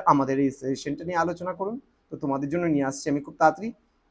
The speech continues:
archives and museums অর্থাৎ এসএসসি হিস্ট্রি সাজেশন। তোমরা প্রত্যেকে ভালো থেকো, সুস্থ থেকো। Thank you so much, thanks for watching। After all, thank you। আর একটা কথা বলার আছে, সেটা হলো তোমাদের আর কোন কোন সাবজেক্টের সাজেশনস প্রয়োজন আমাদের কমেন্ট বক্সে কমেন্ট করে জানাও, আমরা সেগুলোই কিন্তু তোমাদের জন্য নিয়ে আসবো।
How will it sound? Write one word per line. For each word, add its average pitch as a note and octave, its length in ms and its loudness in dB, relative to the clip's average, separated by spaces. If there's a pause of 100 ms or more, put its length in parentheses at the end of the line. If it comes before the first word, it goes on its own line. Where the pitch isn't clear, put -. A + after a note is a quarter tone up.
(100)
archives E3+ 680 4
and C#3+ 180 2
museums C3+ 480 -2
অর্থাৎ C3 300 -2
এসএসসি C#3 380 -6
হিস্ট্রি B2+ 340 -8
সাজেশন। A#2 500 -8 (340)
তোমরা E3 200 6
প্রত্যেকে D#3 400 -2
ভালো E3 220 4
থেকো, G#3 240 -4
সুস্থ A3+ 260 -4
থেকো। B3 380 8 (240)
Thank G3+ 220 6
you B3+ 120 2
so B3 160 2
much, B3+ 140 6
thanks E3 320 -4
for D3+ 120 -8
watching। D#3 360 6
After D3 340 -8
all, C#3 160 2 (100)
thank D#3 160 0
you। A#3 220 0
আর F3+ 120 6
একটা G3+ 200 0
কথা A3+ 180 2
বলার A#3 180 4
আছে, B3 280 6 (300)
সেটা F3 220 6
হলো A3+ 120 8
তোমাদের F#3+ 320 4
আর G3+ 80 6
কোন F#3+ 240 -4
কোন A#3+ 200 0
সাবজেক্টের D#3+ 460 -2
সাজেশনস D#3 520 -4
প্রয়োজন D3 340 -2
আমাদের C#3 240 -2
কমেন্ট C#3 300 -2
বক্সে C#3 200 -2
কমেন্ট C#3 260 -2
করে D3 140 -4
জানাও, F#3+ 240 2
আমরা C#3+ 160 -2
সেগুলোই C3 320 -4
কিন্তু C3 240 -10
তোমাদের B2 280 -14
জন্য E3 160 -8
নিয়ে D3 160 -8
আসবো। A2+ 260 -16